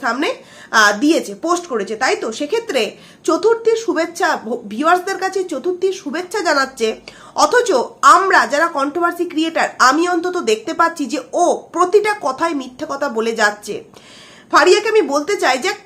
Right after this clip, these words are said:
এই যে কয়েকটা দিন তুই কন্টেন্ট করবি, তুই পুজো নিয়ে নানান রকম কন্টেন্ট করে ভিউজ কামাবি, কিন্তু একবার ভেবে দেখিস তো যেগুলো তুই করছিস সেগুলো কি সত্যি তোকে মানায়? না, না, না, না, আমি এখানে ধর্ম নিয়ে কোনো রকম কোনো কথা বলছি না।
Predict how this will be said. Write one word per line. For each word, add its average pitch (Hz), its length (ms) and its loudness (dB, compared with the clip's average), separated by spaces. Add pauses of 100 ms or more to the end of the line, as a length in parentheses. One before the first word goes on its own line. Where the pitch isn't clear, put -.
(200)
এই 415 240 6
যে 427 180 0
কয়েকটা 311 440 0
দিন 302 260 -2
তুই 339 140 -2
কন্টেন্ট 277 580 -4
করবি, 262 600 -6
তুই 415 300 6 (120)
পুজো 330 280 4
নিয়ে 359 200 6
নানান 311 360 2
রকম 330 280 0
কন্টেন্ট 277 480 -4
করে 294 240 -4
ভিউজ 285 380 0
কামাবি, 277 460 0 (200)
কিন্তু 392 240 2
একবার 311 360 0
ভেবে 269 260 -6
দেখিস 226 420 -2
তো 359 240 -2 (480)
যেগুলো 349 380 4
তুই 440 220 6
করছিস 311 460 0 (120)
সেগুলো 311 260 0
কি 370 140 0
সত্যি 269 640 -4 (160)
তোকে 285 240 -4
মানায়? 262 480 2 (160)
না, 320 160 6
না, 339 120 6
না, 269 80 2
না, 233 120 0
আমি 247 160 0
এখানে 320 180 -4
ধর্ম 262 400 2
নিয়ে 349 200 2
কোনো 302 220 -2
রকম 285 180 -2
কোনো 294 260 -4
কথা 262 220 -6
বলছি 226 340 -6
না। 262 140 -6